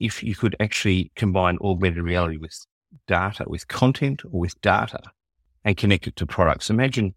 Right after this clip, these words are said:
imagine what you could do." And we talked about it and said, "That'd be amazing." Anyway, long story short, he, he's very techie. He's built a lot of enterprise level software, whereas I'm more the marketing guy. He went home that night,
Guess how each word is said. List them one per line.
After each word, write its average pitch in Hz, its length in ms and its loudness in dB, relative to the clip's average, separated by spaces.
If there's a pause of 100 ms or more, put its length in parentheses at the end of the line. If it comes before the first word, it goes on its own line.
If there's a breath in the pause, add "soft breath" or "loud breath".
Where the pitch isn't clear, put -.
(120)
imagine 143 300 0
what 117 100 4
you 95 80 -2
could 92 160 -8
do." 110 320 0 (480)
And 101 380 4 (100)
we 78 140 -12 (100)
talked 113 220 -2
about 110 160 2
it 98 40 -2
and - 100 -8
said, - 160 -6 (100)
"That'd 95 180 2
be 90 80 6
amazing." 101 460 2
Anyway, 101 260 2
long 120 200 4
story 95 220 -6
short, 95 300 -8 (100)
he, 101 140 -12
he's 117 260 2
very 104 260 0
techie. 107 600 -8
He's 98 160 -16
built 98 200 -2
a 92 60 2
lot 95 140 2
of 85 140 -10 (160)
enterprise 92 560 2
level 85 340 0 (400)
software, 110 500 2
whereas 90 200 0
I'm 90 120 -2
more 90 140 -8
the 85 80 -8
marketing 104 380 -2
guy. 101 240 -2
He 110 80 -4
went 98 180 -4
home 95 200 -4
that 92 180 -6
night, 110 460 0